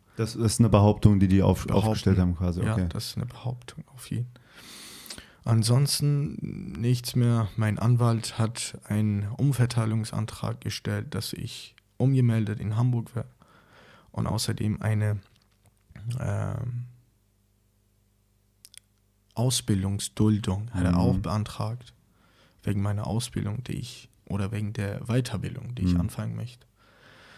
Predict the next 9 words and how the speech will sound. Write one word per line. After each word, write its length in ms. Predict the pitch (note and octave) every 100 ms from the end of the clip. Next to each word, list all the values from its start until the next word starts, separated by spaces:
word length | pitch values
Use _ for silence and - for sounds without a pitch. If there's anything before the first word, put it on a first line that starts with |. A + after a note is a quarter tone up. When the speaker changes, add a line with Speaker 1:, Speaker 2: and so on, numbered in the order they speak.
| - - - _
Speaker 2:
Genau, 460 | - G#2 G2+ F2 G2
und 220 | - G#2+ G#2
dadurch 600 | G2+ G2+ G2 F#2+ - - - _ _ -
könnten 920 | - G#2 A#2 A2+ - - G#2 G2+ F#2 -
wir 300 | G2 G2 F#2+ - _
zu 220 | - - -
einer 420 | F#2+ F#2 F#2+ -
Aufenthaltsgenehmigung 1200 | F#2+ - G2+ G#2 G2 G2 G2 A2 C#3 A2 G2 F#2+
kommen. 320 | - G2